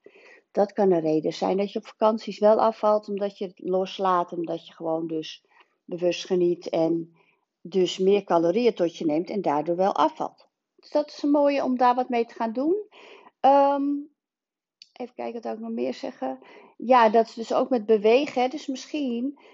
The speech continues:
beweeg je dan in die vakantie onbewust toch wel meer, dat je, eh, stedentrip doet, dat jij heel veel stappen zet en daar thuis niet. Ehm, ja, wat zeg ik dus? Dus, ehm, even kijken, ehm,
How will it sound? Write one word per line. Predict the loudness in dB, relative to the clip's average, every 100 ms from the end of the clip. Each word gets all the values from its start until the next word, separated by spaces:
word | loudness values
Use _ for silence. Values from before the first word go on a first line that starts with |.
| _
beweeg | 2 4 4 0
je |
dan | -4 -4
in | -4 -8
die | -10
vakantie | -6 -4 -4 -6 -10 -6
onbewust | -6 -4 -6 -6
toch | -8
wel | -2 -2
meer, | -2 0 0
dat | -2 -4
je, | -4
eh, | -2 -2 -6 -10 -14
stedentrip | -18 -8 -4 -2 -4 -8 -6 -6 -4
doet, | -6 -4
dat | -4 -4
jij | -4 -4
heel | -2 0 2 2
veel | 0 -6
stappen | -8 -8 -6 -8
zet | -4 -4 -4 _ _ _ _ _
en | -4 -2
daar | 0 0 -2
thuis | 0 0 0 -6
niet. | -6 -8 _ _ _ _ _ _ _ -2
Ehm, | 2 2 2 2 0 -2 -6 -10 -16 _ _ _ _ _ _ _ _ _ _ _
ja, | _ -20 -20 -20 _ _ _ _ _ _ _ _ _
wat | -20
zeg | -18 -18
ik | -18
dus? | -20 -16
Dus, | -16
ehm, | -12 -8 -8 -8 -10 -12
even | -14 -10
kijken, | -6 -4 -4 -4
ehm, | -4 -6